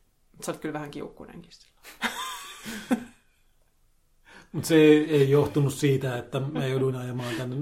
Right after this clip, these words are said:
Speaker 2: Se oli joku tällainen
Speaker 1: Mm.
Speaker 2: muun elämänalueen väsymys, mikä
Speaker 1: Mm.
Speaker 2: siinä painoi.
Speaker 1: Niinpä.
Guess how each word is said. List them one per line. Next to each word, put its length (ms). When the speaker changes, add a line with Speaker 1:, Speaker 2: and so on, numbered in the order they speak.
Speaker 2:
Se 80
oli 160
joku 240
tällainen 540
Speaker 1:
Mm. 400
Speaker 2:
muun 460
elämänalueen 1040
väsymys, 640
mikä 300
Speaker 1:
Mm. 40
Speaker 2:
siinä 240
painoi. 500
Speaker 1:
Niinpä. 480